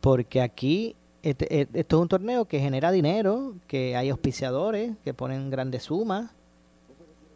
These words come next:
que se promueven a través del torneo y por eso pagan, que se mueve una economía porque, eh, los jugadores cobran, se, se, se pagan lo-, lo-, los jugadores, los directores, lo-, los dirigentes.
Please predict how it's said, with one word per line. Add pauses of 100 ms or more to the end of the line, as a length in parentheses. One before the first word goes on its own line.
(1300)
que
se
promueven
a
través
del
torneo
y
por
eso
pagan, (1040)
que
se
mueve
una
economía
porque, (360)
eh,
los
jugadores
cobran, (2000)
se,
se,
se
pagan
lo-,
lo-,
los
jugadores,
los
directores,
lo-,
los
dirigentes.